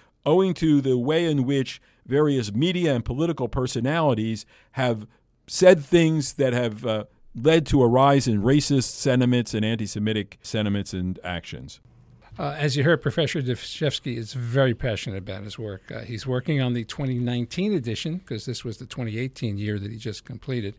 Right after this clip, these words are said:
Speaker 2: and he's in discussions to continue doing this for the next few years into the early twenty twenties.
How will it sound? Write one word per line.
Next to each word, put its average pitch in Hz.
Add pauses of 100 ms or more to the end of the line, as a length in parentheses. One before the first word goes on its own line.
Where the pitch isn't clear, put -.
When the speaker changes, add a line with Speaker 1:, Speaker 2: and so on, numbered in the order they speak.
(480)
Speaker 2:
and 110
he's 117
in 123
discussions 123
to 139
continue 190
doing 131
this 123
for 123 (120)
the 135
next 127
few 147
years 123
into 113
the 110
early 120 (480)
twenty 120
twenties. 120